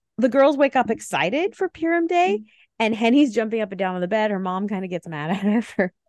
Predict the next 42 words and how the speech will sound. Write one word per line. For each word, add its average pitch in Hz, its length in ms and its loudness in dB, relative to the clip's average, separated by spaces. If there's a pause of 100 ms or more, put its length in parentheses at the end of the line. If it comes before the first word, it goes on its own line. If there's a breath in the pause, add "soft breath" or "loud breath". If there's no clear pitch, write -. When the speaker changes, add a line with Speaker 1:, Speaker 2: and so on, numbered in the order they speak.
(160)
Speaker 1:
jumping 101 220 -10
on 127 60 -10
the - 60 -10
bed. 185 220 -4
She's 190 140 -12
like, - 140 0
"I 269 40 -6
don't 415 120 -6
think 403 140 -6
the 254 80 -6
spring's 185 460 -4
on 147 120 -6
the 143 120 -4
mattress - 380 -8
like - 180 -10
that - 140 -10
very 82 140 -6
Speaker 2:
Mm-hmm. 82 80 -10
Speaker 1:
much." - 220 -14 (300)
And 247 140 4
this 370 120 4
is 427 100 -2
what 381 200 2
Purim 220 360 0
Day 135 320 0
is. - 140 -16 (320)
"Hundreds 415 400 2
and 320 120 2
hundreds 220 320 0
of 185 100 -6
years 185 200 -2
ago 190 200 -2
in 190 80 -2
the 190 80 -2
land 196 360 -2
of 320 140 -10
Persia, 160 460 -2
a 185 80 -2
wicked 233 320 -2
man 175 300 -2
named 175 200 -6
Haman 233 400 0